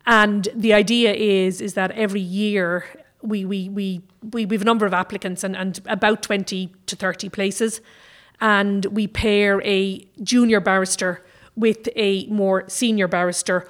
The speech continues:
or with a judge. And that more senior barrister or judge can be male or female, but all of the mentees at the moment are female.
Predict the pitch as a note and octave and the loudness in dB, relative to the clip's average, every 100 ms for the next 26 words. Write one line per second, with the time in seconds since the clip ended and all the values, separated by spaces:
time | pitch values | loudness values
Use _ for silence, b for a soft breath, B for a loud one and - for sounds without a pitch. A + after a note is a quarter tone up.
0 | B B3 G#3+ G3 G#3 F3 F#3+ F3+ - - | B 6 6 2 -4 -2 -2 -2 -8 -8
1 | B B B B A3+ G3+ G3 A3 G3 A3+ | B B B B 2 2 2 0 0 0
2 | G3+ F#3 F#3 F#3+ - F#3+ F3+ G3+ F#3+ F#3+ | 0 0 0 0 -2 -4 -2 0 0 0
3 | A#3 G#3 G3+ F#3+ F#3 G3 F#3 A3 G3 F3+ | -2 0 0 0 0 -2 -2 -4 -2 -2
4 | F3 F#3+ F#3 - G#3+ G3+ G3 F#3+ F3 F#3 | -2 -2 -4 -4 0 2 2 0 -4 -6
5 | F#3 F3+ F#3 - A3+ G#3+ F#3 F#3 F3+ - | -4 -4 -4 -6 -4 -4 -4 -4 -6 -12
6 | b b A3 - G#3 F#3 F#3 F3+ - - | b b -6 -2 0 0 0 -4 -6 -4
7 | G3 - G3+ F#3+ F3 | -4 -4 -6 -4 -4